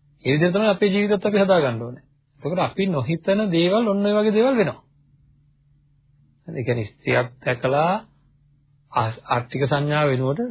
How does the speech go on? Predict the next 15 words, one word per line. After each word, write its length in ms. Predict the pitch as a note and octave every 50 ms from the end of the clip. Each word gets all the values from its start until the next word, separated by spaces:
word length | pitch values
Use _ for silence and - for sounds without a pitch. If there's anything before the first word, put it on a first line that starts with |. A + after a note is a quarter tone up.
| - -
ලස්සනයි, 560 | - C3 B2 B2 A#2+ - - A#2+ A#2 A#2 D3
සුවයි, 260 | D#3+ E3 C#3+ C#3+ D3 C#3
සුන්දරයි 360 | D3+ D3 C#3+ C#3+ C#3 C#3 C3+
කියලා 160 | F3+ F#3+ E3+
එකපාරටම 380 | E3 D#3+ E3 D#3 D3+ D#3+ G#3 G3+
හිතනවා. 300 | G#3 G#3 - B2+ - - _ _ _ _ _ _ _ _ _ _ _ _ _ _ _ _ _ _ -
දැන් 120 | D#3+ F3+
ආපහු 280 | F3+ E3+ D#3+ F3 G3 G3
කුටියට 280 | G#3 A3 G#3+ G#3+ F#3+
එනවා. 240 | D#3 B2 A2 A2 - - _ _ _ _ _ _ _ _ _ _ _ _ _ _ _ _ _ _ _ _ _ -
එහෙනම් 340 | C3 C3 D3 D3+ C#3+ E3 B3 - - _ _ _ _ _ _ _ -
මෙහෙම 260 | C#3+ D3 E3+ G3+ G#3+ G#3+
බලනකොට 560 | G3 G#3 G#3 G#3 G#3 G#3 G3+ F#3+ G3 F3+ G3+ F#3+ F3+ F3 E3
සංඥාව 460 | C3+ - D3+ D3 D3+ D3+ D3 C#3+ C3 A#2 G#2+
තිබුණා. 420 | - - F#3 A3+ D4 C#4 - -